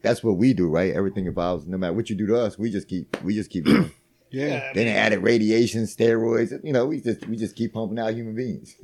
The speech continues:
Speaker 1: <laughs>
Speaker 2: Everything is, everything find a way to stay alive. <laughs>
Speaker 1: Living life
Speaker 2: Like
Speaker 1: is incredible. How it can keep itself going, like, and how long it can preserve itself to stay go-, keep
Speaker 3: Yeah,
Speaker 1: itself going. Like
Speaker 3: absolutely.
Speaker 2: That's like, um, that, uh,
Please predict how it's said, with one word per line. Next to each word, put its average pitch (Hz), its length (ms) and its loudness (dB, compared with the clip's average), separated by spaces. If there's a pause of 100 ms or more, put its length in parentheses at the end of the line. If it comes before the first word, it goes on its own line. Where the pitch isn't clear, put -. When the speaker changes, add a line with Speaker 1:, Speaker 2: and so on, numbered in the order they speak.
(120)
Speaker 1:
<laughs> 123 440 2
Speaker 2:
Everything 160 540 6
is, 143 300 -2
everything 165 440 4
find 151 320 2
a - 20 -4
way 139 180 2
to 131 60 -6
stay 147 240 0
alive. 139 640 0
<laughs> - 60 -18
Speaker 1:
Living 117 560 6
life 110 320 6
Speaker 2:
Like 123 80 0
Speaker 1:
is 92 100 2
incredible. 92 500 2
How 87 140 -2
it 82 120 -4
can 80 100 -10
keep 85 180 -6
itself 80 360 -6
going, 76 280 -6
like, 73 200 -4 (280)
and 76 160 -8
how 85 200 -4
long 87 240 -2
it 76 100 -8
can - 80 -20
preserve 82 340 -6
itself 76 320 -8
to 95 160 -10
stay 67 260 -8
go-, 62 140 -12 (240)
keep - 160 -6
Speaker 3:
Yeah, - 120 -8
Speaker 1:
itself 67 220 -10
going. - 200 -12
Like - 140 -8
Speaker 3:
absolutely. 139 280 -14 (240)
Speaker 2:
That's 160 240 0
like, 143 440 -2
um, 127 460 -8
that, 120 220 -6
uh, 127 300 -12